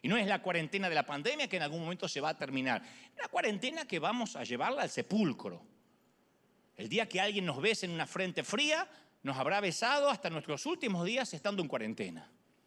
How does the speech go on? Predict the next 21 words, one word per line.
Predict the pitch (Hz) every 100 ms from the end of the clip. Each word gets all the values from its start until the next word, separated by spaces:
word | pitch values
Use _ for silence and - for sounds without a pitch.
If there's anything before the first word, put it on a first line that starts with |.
| _ _ _
Esa | 381 480 - 196
es | 147
la | 151
soledad, | 135 - 165 135 143 190 202 - - _ _ _ _ _ _ _
señores, | - - 147 180 202 151
por | 139
excelencia. | 131 - 110 95 90 - 92 76 - _ _ _ _ - -
Porque | 101 131
la | 127
verdadera | 127 131 180
soledad | 480 185 139 127 427
no | 214 - -
tiene | - 160
muy | 151
poco | 170 - - -
que | - 135
ver | 156 160
con | 123 147 131 117
compartir | - 135 123 120 - 156
una | 135 120
casa | 185 180 214